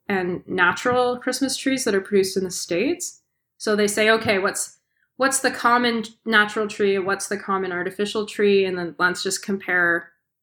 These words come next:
the environmental footprint for a bunch of different, uh, measurements." So according to that study, the most common artificial tree is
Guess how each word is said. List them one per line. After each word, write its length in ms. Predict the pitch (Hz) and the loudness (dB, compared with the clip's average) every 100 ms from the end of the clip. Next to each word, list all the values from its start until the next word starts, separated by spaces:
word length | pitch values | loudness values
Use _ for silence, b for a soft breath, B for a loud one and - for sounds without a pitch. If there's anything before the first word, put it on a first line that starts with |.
| _ | _
the 100 | 196 | 0
environmental 480 | 190 190 202 190 185 | 2 2 2 0 -2
footprint 480 | - 202 - 175 202 | -4 -6 -4 -6 -4
for 140 | 190 | -6
a 40 | 175 | -4
bunch 220 | 175 170 | -4 -6
of 60 | |
different, 300 | - - - _ _ | -16 -12 -14 _ _
uh, 320 | - - - - - | -14 -12 -12 -14 -12
measurements." 600 | 185 190 185 160 165 - - _ _ _ _ _ - | -6 -4 -4 -8 -10 -12 -18 _ _ _ _ _ -12
So 520 | - 220 220 214 214 | 0 4 4 4 2
according 520 | 220 - 277 277 277 | -2 2 4 4 2
to 120 | 277 240 | 0 0
that 200 | 208 - | 0 0
study, 460 | - 190 208 359 | -2 0 4 2
the 100 | 320 | 2
most 340 | 220 202 202 - | 2 2 0 -6
common 540 | - 226 226 220 202 | 2 4 4 2 2
artificial 600 | 202 196 196 294 285 339 | 2 0 0 -2 -2 -2
tree 560 | 294 - 185 190 294 - | -4 -4 0 0 0 -4
is 580 | 202 190 190 190 - - | -4 -2 -4 -6 -8 -10